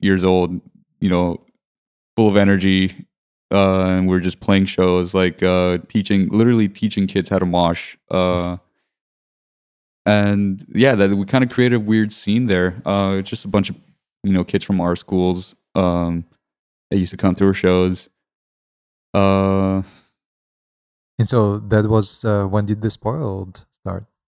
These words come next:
Speaker 1: Yeah, that was Spoiled. That was, uh, Spoiled started in summer twenty fifteen, I wanna say. So
Speaker 2: Yeah.
Speaker 1: we're fifteen years old, basically,
Speaker 2: Right.
Speaker 1: going to sixteen. Uh, and we did a lot of stuff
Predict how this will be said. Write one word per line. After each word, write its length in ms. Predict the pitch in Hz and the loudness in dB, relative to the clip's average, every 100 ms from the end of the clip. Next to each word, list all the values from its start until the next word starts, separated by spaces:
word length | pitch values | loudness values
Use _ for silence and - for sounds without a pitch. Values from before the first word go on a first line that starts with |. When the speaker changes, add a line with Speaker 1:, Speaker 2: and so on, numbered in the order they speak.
| _ _ - | _ _ 2
Speaker 1:
Yeah, 180 | 117 110 | 4 6
that 160 | 110 117 | 4 4
was 100 | 117 | 2
Spoiled. 420 | - 107 101 85 | 2 4 4 -2
That 200 | - 98 | 0 2
was, 280 | 104 107 98 - | 4 2 0 0
uh, 580 | 101 101 95 95 92 | 4 4 4 2 0
Spoiled 340 | - - 110 110 | -2 -2 0 0
started 380 | - 104 98 87 | 0 0 0 -4
in 100 | 98 | -6
summer 300 | - 101 98 | -2 -2 -2
twenty 540 | - 101 98 95 92 _ _ _ _ _ _ | -2 -2 0 -2 -6 _ _ _ _ _ _
fifteen, 600 | 98 - 90 87 85 87 _ | -16 -8 -4 -2 -4 -8 _
I 60 | 98 | -4
wanna 200 | 90 87 | -2 -4
say. 360 | - 95 85 85 _ | -4 -6 -6 -10 _
So 140 | 110 | -2
Speaker 2:
Yeah. 40 | 98 | 0
Speaker 1:
we're 380 | 92 90 90 98 _ _ | 2 0 -4 -10 _ _
fifteen 520 | 107 98 101 98 92 92 | -4 -2 0 2 2 0
years 240 | 90 85 | 0 -2
old, 400 | 87 87 87 _ | -2 -4 -6 _
basically, 520 | 95 85 95 - 92 | -4 -4 -8 -4 -2
Speaker 2:
Right. 380 | 98 95 90 90 | -2 -2 -2 -2
Speaker 1:
going 380 | 95 92 90 87 | 0 2 0 -4
to 220 | - - | -6 -8
sixteen. 600 | - - - 92 90 98 - _ | -6 -14 -4 -2 0 -4 -16 _
Uh, 520 | 92 92 90 90 87 - _ _ _ _ _ _ _ _ - | 0 2 0 -2 -4 -8 _ _ _ _ _ _ _ _ 0
and 80 | |
we 60 | 101 | 2
did 260 | 104 95 - _ _ _ | 2 0 -8 _ _ _
a 80 | 101 | 2
lot 100 | 98 | 4
of 60 | 101 | 4
stuff 440 | - 101 95 - | 2 0 0 -10